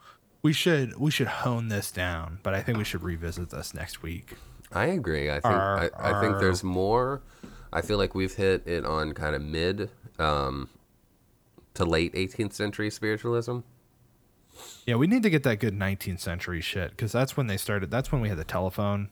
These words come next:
Speaker 2: Yeah, we need the turn of the century. We need, um, ghost calls.
Speaker 1: Radios.
Speaker 2: And then we'll end this with an episode about ghost kitchens.
Speaker 1: The, the, the clear,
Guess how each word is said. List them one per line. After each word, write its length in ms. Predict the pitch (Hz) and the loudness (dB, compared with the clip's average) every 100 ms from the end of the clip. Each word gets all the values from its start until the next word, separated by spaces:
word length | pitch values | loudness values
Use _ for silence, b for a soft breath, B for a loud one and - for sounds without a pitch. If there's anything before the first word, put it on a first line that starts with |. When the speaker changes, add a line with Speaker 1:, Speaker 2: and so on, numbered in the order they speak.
| - | -6
Speaker 2:
Yeah, 140 | 80 | -4
we 120 | 78 | -2
need 220 | 101 110 98 | -2 -4 -6
the 60 | |
turn 340 | 92 - 110 117 | -10 -6 -4 -4
of 80 | |
the 80 | 120 | -6
century. 680 | - 117 110 110 113 107 107 - | -6 -8 -6 -8 -6 -6 -10 -8
We 120 | 87 87 | -4 -2
need, 520 | 82 80 78 90 - | -2 -4 -4 -6 -2
um, 440 | 80 71 73 78 - | 0 2 2 0 4
ghost 300 | 90 92 - | 6 4 4
calls. 500 | 107 101 95 98 - - - - - - - - | 4 6 4 0 -6 -18 -20 -20 -20 -20 -16 -4
Speaker 1:
Radios. 920 | 107 104 107 101 104 104 104 - - B B B B B B B B | -2 0 0 2 0 0 -4 -8 -14 B B B B B B B B
Speaker 2:
And 160 | 117 | 6
then 160 | 123 127 | 6 6
we'll 140 | 117 - | 4 6
end 200 | 120 147 | 4 6
this 240 | 117 - | 4 4
with 200 | 107 101 | 2 4
an 100 | 101 | 4
episode 320 | 92 - 92 | 2 2 2
about 220 | 90 76 76 | 4 4 4
ghost 240 | 82 - | 2 2
kitchens. 480 | 64 - 62 67 - _ _ _ _ _ _ _ _ _ - B B B _ _ _ _ _ _ | -4 -4 -8 -8 -14 _ _ _ _ _ _ _ _ _ -20 B B B _ _ _ _ _ _
Speaker 1:
The, 340 | 113 101 101 95 | 0 2 2 0
the, 220 | 110 107 - | -2 -4 -4
the 280 | - 107 101 - - | -2 0 0 -6 -14
clear, 760 | - - 131 123 107 95 92 | -8 0 2 4 2 2 -2